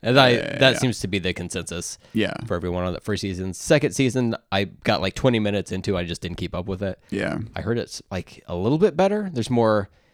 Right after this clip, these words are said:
Speaker 1: T N G folk
Speaker 2: Right.
Speaker 1: that show up in that. But this season,
Speaker 2: But the
Speaker 1: it
Speaker 2: writing
Speaker 1: seems
Speaker 2: is terrible. <laughs>
Speaker 1: I guess.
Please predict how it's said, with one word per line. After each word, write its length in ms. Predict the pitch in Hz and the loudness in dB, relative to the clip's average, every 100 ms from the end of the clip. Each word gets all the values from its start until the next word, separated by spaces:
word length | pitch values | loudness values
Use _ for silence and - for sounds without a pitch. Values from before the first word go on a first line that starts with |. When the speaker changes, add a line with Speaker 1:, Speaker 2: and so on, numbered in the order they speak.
| _ _ | _ _
Speaker 1:
T 160 | - 127 | 2 4
N 120 | 113 | 4
G 360 | 101 113 120 127 - _ _ | 2 2 0 -2 -10 _ _
folk 420 | - 135 139 - - - _ | 0 2 2 -2 -18 -20 _
Speaker 2:
Right. 220 | 123 113 | 0 2
Speaker 1:
that 60 | 98 | 4
show 100 | 131 | 4
up 140 | 131 | 4
in 80 | 139 | 2
that. 260 | 139 143 - _ _ _ _ | 0 -2 -6 _ _ _ _
But 180 | - 110 - | 0 0 4
this 180 | 165 165 | 4 6
season, 360 | 143 120 110 | 4 2 2
Speaker 2:
But 80 | 98 | 4
the 60 | 127 | 6
Speaker 1:
it 60 | |
Speaker 2:
writing 340 | 147 - 135 113 | 8 10 8 6
Speaker 1:
seems 100 | 107 | 4
Speaker 2:
is 120 | 104 | 2
terrible. 520 | - 92 - 113 - - 113 107 | -2 -4 -4 -4 -4 -4 -4 -2
<laughs> 200 | 110 - | 0 2
Speaker 1:
I 120 | 98 | 2
guess. 400 | 87 82 71 | 2 0 -4